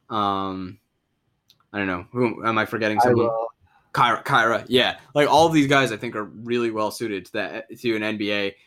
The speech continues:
Speaker 1: where guys between six six and six ten are essentially, like, your primary handlers. Um,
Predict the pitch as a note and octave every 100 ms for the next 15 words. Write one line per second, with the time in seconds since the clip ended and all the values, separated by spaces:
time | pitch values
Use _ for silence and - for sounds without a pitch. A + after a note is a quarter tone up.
0 | _ A#2+ A2+ G#2 G2+ _ _ _ - A2+
1 | G#2+ G#2 A2+ G#2+ A2+ G#2 - A#2 G#2 -
2 | A#2 - A2 F#2+ - A#2 - - A2 G2+
3 | F#2+ F2+ _ G#2+ G2+ F#2+ F#2+ D#2+ _ -
4 | G#2 G#2+ F#2+ G#2 G2 F#2 F#2 G2 F#2 _
5 | - G2+ F#2+ F#2 E2+ G#2 G2+ F#2+ F2+ F#2+
6 | - _ _ _ _ A2+ G#2+ G2+ F#2 E2+